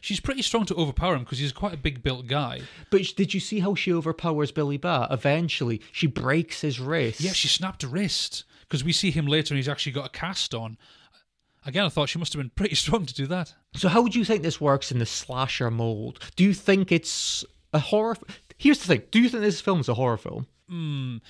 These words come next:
Speaker 1: psychological horror. I'm not sure I'd say out and out horror because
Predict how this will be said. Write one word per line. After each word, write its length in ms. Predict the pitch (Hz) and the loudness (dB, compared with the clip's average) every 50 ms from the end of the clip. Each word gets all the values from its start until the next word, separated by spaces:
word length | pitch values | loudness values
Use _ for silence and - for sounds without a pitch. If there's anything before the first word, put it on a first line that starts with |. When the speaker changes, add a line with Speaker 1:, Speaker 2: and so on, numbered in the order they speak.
| - - - | -18 -12 -6
Speaker 1:
psychological 800 | - - - 175 160 - 156 147 147 143 117 123 117 120 113 | -4 -2 0 0 -2 0 0 0 0 0 0 -2 -4 -4 -4
horror. 380 | 104 - - 113 107 110 107 104 - - _ _ _ _ _ _ _ - - - - | -4 -2 -4 -4 -2 -4 -6 -8 -10 -14 _ _ _ _ _ _ _ -20 -20 -10 -4
I'm 120 | 151 147 | 0 2
not 160 | 151 175 160 | 2 2 2
sure 280 | - - 165 156 147 139 | 2 2 2 2 2 2
I'd 120 | 131 123 | 2 0
say 220 | - - 147 135 139 - | -2 0 0 0 -2 -2
out 220 | 151 147 139 - - | -2 -4 -2 -2 -4
and 100 | 139 135 | -4 -4
out 160 | 135 135 - | -4 -4 -4
horror 160 | - 123 123 | -4 -4 -4
because 400 | 117 127 - - 143 120 - - | -4 -2 -2 0 0 0 -2 -4